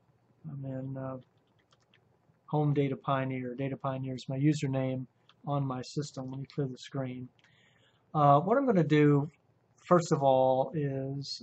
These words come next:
uh, I'm going to, um, log into one of my servers. It's on my Raspberry Pi. I've got several servers running out there.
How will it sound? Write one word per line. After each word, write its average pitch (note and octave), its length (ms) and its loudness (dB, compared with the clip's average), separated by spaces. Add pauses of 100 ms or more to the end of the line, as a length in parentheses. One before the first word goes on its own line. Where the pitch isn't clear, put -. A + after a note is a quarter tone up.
uh, C#3 420 -4
I'm D3+ 140 -4
going D3+ 360 -2 (120)
to, C#3 480 -6 (720)
um, C3 640 -12 (240)
log D#3 300 8
into D#3+ 340 6
one D3 160 0
of D3 60 0
my C#3 120 2
servers. C3+ 800 -6 (240)
It's - 500 -10
on D#3 140 -2
my D3 140 2
Raspberry C#3 520 -2
Pi. B2+ 440 -4
I've C#3 120 -8
got D3+ 120 -8
several D#3+ 320 -2
servers C3+ 580 -4
running C3+ 320 -4
out B2 220 -12
there. B2 260 -14